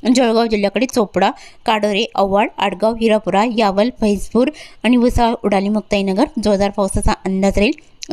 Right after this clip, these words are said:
धरणगाव, एरंडळ, जळगाव, जामनेर, भोर, बडगाव, पचरा, पवलाई मध्यम स्वरूपात पावसाचा अंदाज राहील. श्री छत्रपती संभाजीनगरच्या उत्तर भागात चाळीसगाव, सायगवन, कन्नड, हतनूर, पेशर, फुलंब्री, एलकुपा, देवगाव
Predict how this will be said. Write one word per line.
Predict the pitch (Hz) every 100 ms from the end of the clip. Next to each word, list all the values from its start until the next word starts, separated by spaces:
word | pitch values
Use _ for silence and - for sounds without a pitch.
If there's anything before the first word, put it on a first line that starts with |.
| 220
धरणगाव, | 269 285 202 208 -
एरंडळ, | 214 208 220
जळगाव, | 262 208 196 196 285 - - -
जामनेर, | 202 247 220 214 262
भोर, | 254 208 208 277 - 285 -
बडगाव, | 220 208
पचरा, | 262 208 214
पवलाई | 226 202 196 202 277
मध्यम | 233 185 233
स्वरूपात | 233 214 190 196
पावसाचा | 208 220 175
अंदाज | - 196 196 202 196
राहील. | 226 - - - -
श्री | 311 320
छत्रपती | 302 285 269 262
संभाजीनगरच्या | 262 214 214 233 220 240
उत्तर | 208 - 262
भागात | 226 196 233
चाळीसगाव, | 214 190 185 208
सायगवन, | 214 220 180 190 269 -
कन्नड, | 202 202 202
हतनूर, | 208 196 202
पेशर, | 233 226 214 302
फुलंब्री, | - - - 294 302 311 -
एलकुपा, | 220 196 220
देवगाव | 202 196 190